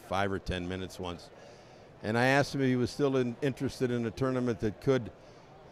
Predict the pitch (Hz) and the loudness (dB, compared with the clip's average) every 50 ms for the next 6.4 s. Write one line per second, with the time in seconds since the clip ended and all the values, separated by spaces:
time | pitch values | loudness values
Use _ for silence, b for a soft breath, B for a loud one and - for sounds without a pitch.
0 | B - - 143 135 - - 175 180 165 - 131 117 - 131 120 123 127 - - | B 0 2 2 4 6 6 6 6 6 2 0 2 2 2 2 2 0 0 0
1 | 131 113 117 120 127 131 - - 110 101 - - 110 107 107 107 107 107 95 - | 0 2 4 4 4 4 4 0 -4 -6 -2 0 2 4 4 4 4 2 2 0
2 | - 117 107 - - - 139 135 135 135 127 92 95 101 117 135 139 135 131 135 | 0 0 0 2 0 0 2 2 2 0 0 -2 -2 -2 0 0 2 2 2 2
3 | 123 107 87 104 110 101 104 104 104 104 104 101 101 101 101 110 101 98 101 107 | 0 -2 -4 -2 -2 -2 0 -2 -2 0 0 2 2 2 0 0 0 -2 -4 -4
4 | 101 101 101 95 90 110 95 69 95 95 101 104 101 98 101 98 - 104 110 131 | -4 -4 -6 -6 -6 -8 -10 -6 -4 -4 -4 -2 -4 -6 -8 -6 -2 2 4 4
5 | 135 123 104 - 117 117 117 - 117 110 110 113 131 147 139 131 113 98 - - | 4 2 2 4 4 4 4 4 0 0 2 4 4 4 6 4 4 4 2 2
6 | 101 98 90 92 107 95 - | 2 2 2 0 -2 -4 -6